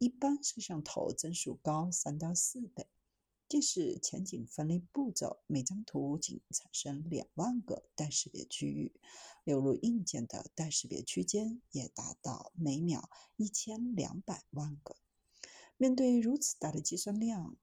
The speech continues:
通常会有如下的几种解决方法。第一，就是算法上做出妥协，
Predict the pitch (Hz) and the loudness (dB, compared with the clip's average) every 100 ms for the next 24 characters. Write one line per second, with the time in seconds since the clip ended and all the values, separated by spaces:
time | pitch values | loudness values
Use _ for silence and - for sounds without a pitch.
0 | - - 294 - 147 135 151 170 - - | -6 0 0 0 -2 -2 -2 -2 -2 -2
1 | - - 285 240 180 - 131 147 175 127 | -2 0 -2 -2 -4 -2 -4 -4 -6 -8
2 | - 175 190 - - - _ - - - | -6 -4 -4 -6 -6 -8 _ -20 -8 0
3 | 156 170 196 214 214 170 160 165 - 277 | 2 4 2 0 -4 -2 -2 -2 -2 -2
4 | 247 - - - - 208 - 247 - - | -2 -4 -4 -4 -6 -6 -6 -6 -6 -4
5 | - - - - | -2 0 -2 -8